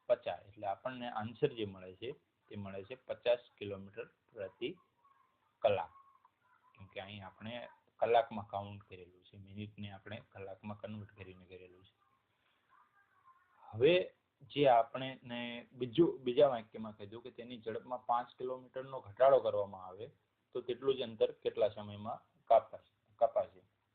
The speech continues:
જે આપણને તેની ઝડપ છે તે મળી પંચ-,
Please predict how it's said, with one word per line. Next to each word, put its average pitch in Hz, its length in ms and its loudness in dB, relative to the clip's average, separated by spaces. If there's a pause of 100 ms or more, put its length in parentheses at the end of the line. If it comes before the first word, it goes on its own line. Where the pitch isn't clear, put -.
(1400)
જે 131 180 4
આપણને 160 380 4
તેની 165 220 -6
ઝડપ 127 340 0
છે 143 180 -8
તે 139 140 -2
મળી 123 280 -2
પંચ-, 127 480 -8